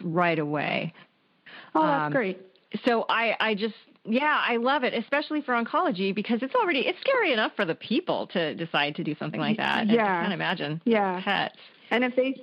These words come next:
Speaker 2: see their pet being stressed out or, you know, pulling the other direction when they
Speaker 1: Yeah.
Speaker 2: get to the door, that only causes more anxiety in the families.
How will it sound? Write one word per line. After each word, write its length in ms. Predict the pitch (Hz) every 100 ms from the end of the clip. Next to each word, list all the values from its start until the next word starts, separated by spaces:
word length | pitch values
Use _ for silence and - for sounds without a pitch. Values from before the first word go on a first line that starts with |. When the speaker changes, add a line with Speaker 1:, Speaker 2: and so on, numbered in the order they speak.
| -
Speaker 2:
see 160 | 269
their 180 | 254 214
pet 400 | 214 240 233 208
being 300 | 214 208 202 -
stressed 360 | 208 196 196
out 400 | 202 196 196 196
or, 420 | 196 185 180 180 180
you 140 | 185
know, 280 | 185 180 180 - - -
pulling 360 | - 247 240 226
the 100 | 214
other 240 | 196 190
direction 500 | 190 190 190 208 202
when 120 | 196
they 100 | 185
Speaker 1:
Yeah. 300 | 170 170 147
Speaker 2:
get 40 | 143
to 60 |
the 60 | 180
door, 480 | 190 208 226 254 220
that 220 | 202 202
only 260 | 220 220 214
causes 400 | 214 202 196 190
more 260 | 196 190 190
anxiety 580 | 185 185 185 185 180 180
in 60 |
the 80 | 180
families. 640 | - 180 180 175 170 170